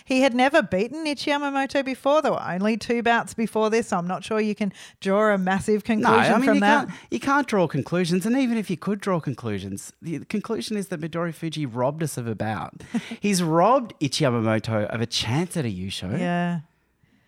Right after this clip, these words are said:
Speaker 2: Which
Speaker 1: The,
Speaker 2: no one believes he can get,
Speaker 1: the
Speaker 2: but
Speaker 1: only
Speaker 2: still.
Speaker 1: other thing I can think is, does he think that from <laughs> Maegashira five, he's got a chance of going to Komusubi,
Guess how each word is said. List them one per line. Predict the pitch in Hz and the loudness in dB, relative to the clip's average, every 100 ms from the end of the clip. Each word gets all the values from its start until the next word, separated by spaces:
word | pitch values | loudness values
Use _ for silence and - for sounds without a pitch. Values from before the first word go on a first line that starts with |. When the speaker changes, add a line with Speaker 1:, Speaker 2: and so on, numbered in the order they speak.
| _ _ | _ _
Speaker 2:
Which | 131 | -2
Speaker 1:
The, | 277 | 4
Speaker 2:
no | 180 | 4
one | 185 | 6
believes | 165 123 117 | 4 4 2
he | 110 | -2
can | 107 98 | -4 -4
get, | 92 | 0
Speaker 1:
the | 277 | 4
Speaker 2:
but | 311 | 4
Speaker 1:
only | 403 | 4
Speaker 2:
still. | 339 - - | 6 6 4
Speaker 1:
other | |
thing | 254 220 | 2 2
I | 208 | 2
can | 202 202 | 2 0
think | 208 185 | 0 0
is, | 180 - - - | -2 -4 -16 -2
does | 220 240 | 2 2
he | 262 226 | 2 0
think | 240 208 | -2 -2
that | 214 180 - | -2 -4 -2
from | 220 196 214 - | 0 0 -2 -8
<laughs> | - 220 | -16 -2
Maegashira | 214 214 233 226 208 | 2 2 2 2 2
five, | - 190 185 175 | 4 4 4 2
he's | 180 | -2
got | 190 196 | -2 -2
a | 185 | -2
chance | 190 180 175 | -4 -4 -4
of | |
going | 170 180 | -4 -4
to | 165 | -4
Komusubi, | - 175 160 - 165 156 151 147 | -8 -8 -8 -8 -8 -8 -10 -12